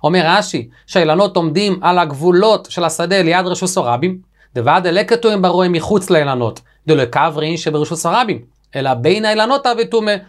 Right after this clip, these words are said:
ונחרש בשביל האילנות. שואלת הגימור, מי אמר? ודין מטומא מגבוי, ולא נספה ברוי.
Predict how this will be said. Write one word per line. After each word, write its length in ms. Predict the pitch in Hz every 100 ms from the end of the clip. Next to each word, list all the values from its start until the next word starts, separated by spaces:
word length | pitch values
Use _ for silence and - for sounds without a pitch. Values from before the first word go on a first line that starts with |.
| _
ונחרש 720 | 160 185 175 180 - 170 165 151
בשביל 400 | 147 - 170 156
האילנות. 480 | 143 147 104 101 - _ _ -
שואלת 260 | 160 147
הגימור, 360 | 127 123 143 143
מי 180 | 143 156
אמר? 220 | 143 175 190 _ _ _ 180
ודין 280 | 180 214 214
מטומא 320 | 185 226 220
מגבוי, 520 | 208 196 170 139 139
ולא 160 | 156 233
נספה 160 | 202 175
ברוי. 280 | 185 233